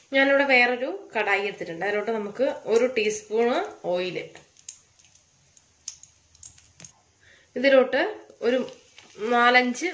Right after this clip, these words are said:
വെളുത്തുള്ളി ഇതേപോലെ ഒന്ന് ചതച്ചത്, അതുപോലെ തന്നെ ഇഞ്ചി,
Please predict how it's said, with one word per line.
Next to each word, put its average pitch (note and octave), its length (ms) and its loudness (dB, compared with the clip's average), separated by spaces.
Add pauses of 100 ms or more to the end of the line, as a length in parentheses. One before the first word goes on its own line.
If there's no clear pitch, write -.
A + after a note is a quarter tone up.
(120)
വെളുത്തുള്ളി A#3 560 2
ഇതേപോലെ A3 460 0
ഒന്ന് G#3+ 140 -2 (100)
ചതച്ചത്, F#3+ 680 -2 (680)
അതുപോലെ A#3 460 4 (100)
തന്നെ G3+ 260 2 (1160)
ഇഞ്ചി, A#3 480 0